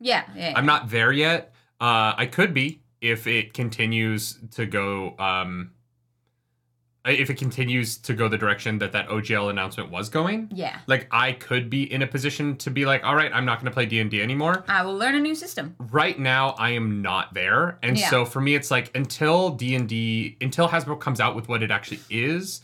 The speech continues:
Speaker 2: uh, I'm just in a position of, I'm not gonna buy any D and D stuff right now.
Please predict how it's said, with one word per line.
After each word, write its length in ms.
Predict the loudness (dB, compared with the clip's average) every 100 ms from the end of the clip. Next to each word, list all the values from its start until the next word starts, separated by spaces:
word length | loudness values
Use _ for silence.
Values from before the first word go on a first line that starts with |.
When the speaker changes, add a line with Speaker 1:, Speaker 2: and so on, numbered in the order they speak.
| -18 _ _ _ _ 0
Speaker 2:
uh, 220 | 2 2 0 0
I'm 200 | 0 0
just 160 | -2
in 80 | -2
a 20 |
position 320 | 0 -2 2
of, 140 | 0 2
I'm 100 | 2
not 120 | 2 2
gonna 140 | 0
buy 360 | 0 2 2 2
any 200 | 0 -2
D 160 | -2
and 100 | -6
D 120 | -6
stuff 320 | -10 -10 -10 -12
right 140 | -14
now. 240 | -16 -18